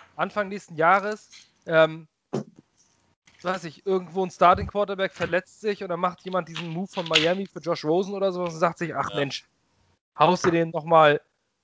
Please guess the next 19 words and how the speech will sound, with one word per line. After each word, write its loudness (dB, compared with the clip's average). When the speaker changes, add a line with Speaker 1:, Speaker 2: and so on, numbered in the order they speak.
Speaker 1:
ähm, 4
die, -14
die -6
Fifth-Year-Option 0
musst -10
du -10
definitiv -8
declinen. -6
Gar -2
keine -6
Frage. -2
Speaker 2:
Ja. 2
Speaker 1:
Ähm, -2
weil 8
das 2
übernimmt 2
dann -2
keiner 2
mehr. -4